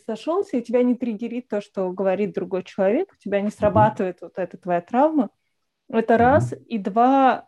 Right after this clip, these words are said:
Speaker 1: а, опять-таки, если вспомнить, э, спиральную динамику, извините, я уж, э, про неё всё, то,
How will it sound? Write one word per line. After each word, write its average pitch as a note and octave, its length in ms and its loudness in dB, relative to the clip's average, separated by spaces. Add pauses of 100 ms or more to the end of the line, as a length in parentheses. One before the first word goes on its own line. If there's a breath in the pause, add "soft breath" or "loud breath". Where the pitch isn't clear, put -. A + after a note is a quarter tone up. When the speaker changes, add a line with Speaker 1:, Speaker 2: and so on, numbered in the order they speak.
(120)
Speaker 1:
а, G3+ 460 2
опять-таки, G#3+ 440 -6
если G3+ 200 -10
вспомнить, G3+ 680 -6
э, F#3 140 0
спиральную F#3+ 500 -2
динамику, A#3 680 -2
извините, F#3+ 600 -8
я E3+ 200 0
уж, - 400 -12
э, F3+ 260 -4 (220)
про F#3 120 -4
неё F3+ 320 -4
всё, E3+ 300 -10 (960)
то, A3 380 4